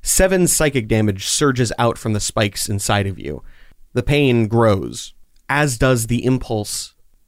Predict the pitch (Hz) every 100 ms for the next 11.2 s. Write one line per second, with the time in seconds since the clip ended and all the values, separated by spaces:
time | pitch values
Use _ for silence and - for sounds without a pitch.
0 | - - 113 - 107 - - - - -
1 | - - - - - - 110 107 104 104
2 | 104 98 98 80 - _ _ _ _ -
3 | - - 104 113 107 104 95 98 95 92
4 | 90 120 - - - _ _ _ - 113
5 | 131 127 120 - 117 - - 131 117 104
6 | 98 113 107 113 107 107 104 98 - -
7 | - - _ - - - 104 127 135 123
8 | 131 110 147 101 - _ _ _ _ _
9 | _ 110 113 - 110 120 131 123 - 117
10 | - 110 104 120 131 123 107 95 139 117
11 | - -